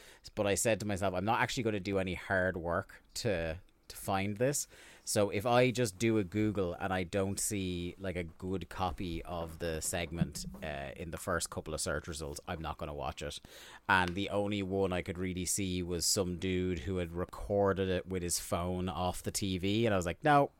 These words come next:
no, that's fine. I don't need terribly,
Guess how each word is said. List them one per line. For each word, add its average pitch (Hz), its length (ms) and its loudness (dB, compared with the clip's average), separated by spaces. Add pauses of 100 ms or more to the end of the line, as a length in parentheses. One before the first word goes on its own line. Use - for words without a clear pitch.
no, 113 340 2
that's 110 200 -2
fine. 80 340 -4 (400)
I 104 120 4
don't 113 260 6
need 107 440 4
terribly, 101 800 4